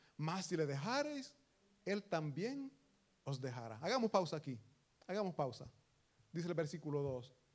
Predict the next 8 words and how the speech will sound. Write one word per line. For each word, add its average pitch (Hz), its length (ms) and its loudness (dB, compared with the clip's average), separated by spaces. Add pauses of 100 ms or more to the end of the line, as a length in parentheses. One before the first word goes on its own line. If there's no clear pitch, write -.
(1120)
que 180 120 4
Jehová 165 420 4
le 196 220 2
dice 190 520 -2 (1600)
al 143 160 -2
rey 147 180 0
de 143 100 0
Judá, 151 440 -2